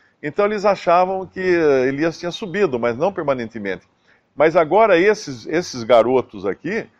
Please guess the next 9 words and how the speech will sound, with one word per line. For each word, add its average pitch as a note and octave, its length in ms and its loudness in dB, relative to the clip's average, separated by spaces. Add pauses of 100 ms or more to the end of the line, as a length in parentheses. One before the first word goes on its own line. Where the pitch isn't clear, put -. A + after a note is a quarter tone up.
(220)
zombam C#3 580 0
de A2+ 80 -6
Eliseu G#2+ 500 -2 (720)
como F#3 360 0
se F#3+ 160 -4
ele G3 140 2
não G#3 120 -4
fosse F#3+ 340 -2
nada. E3+ 520 -2